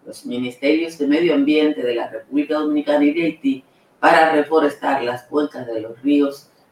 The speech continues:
transfronterizos Artibonito, Libón, Masacre de Dajabón y Pedernales. La Federación de Agencias de Carga pidió a la Dirección General de Aduanas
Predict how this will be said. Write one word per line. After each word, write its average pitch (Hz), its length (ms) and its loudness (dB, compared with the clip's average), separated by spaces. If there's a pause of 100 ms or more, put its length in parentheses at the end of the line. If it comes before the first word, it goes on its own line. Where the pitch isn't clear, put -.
transfronterizos 160 1300 0
Artibonito, 131 800 -4
Libón, 123 500 -2 (420)
Masacre - 580 0
de 269 80 4
Dajabón 123 520 0
y 120 40 -10
Pedernales. - 960 -12 (760)
La - 160 6
Federación 185 680 4
de 202 80 2
Agencias 170 480 0
de 139 160 -4
Carga - 480 2
pidió 143 340 2
a 160 60 4
la 147 80 4
Dirección 127 400 -2
General 135 340 -4
de 135 120 -4
Aduanas - 500 -4